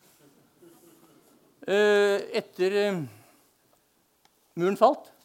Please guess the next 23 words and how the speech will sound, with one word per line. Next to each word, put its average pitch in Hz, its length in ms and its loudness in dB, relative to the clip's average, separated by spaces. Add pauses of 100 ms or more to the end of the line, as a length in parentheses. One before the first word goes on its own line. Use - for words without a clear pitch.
(800)
så - 180 -6
går 175 160 0
de 175 120 -4
inn 165 80 -4
i 156 40 -10
Stasi-arkivet, 156 640 -2
da 175 80 -2
finner 147 300 -6
de 165 120 -16
tre 151 220 -4
tusen 143 320 -14
sider 135 300 -8
om 131 80 -10
henne. 113 120 -14 (680)
Og - 80 -16
det 175 80 -4
var 156 140 0
ikke 156 120 -12
bare 160 200 -4
telefonovervåkning, 143 1200 -12
det 151 80 -6
var 156 140 -6
romavlytting. 123 680 -12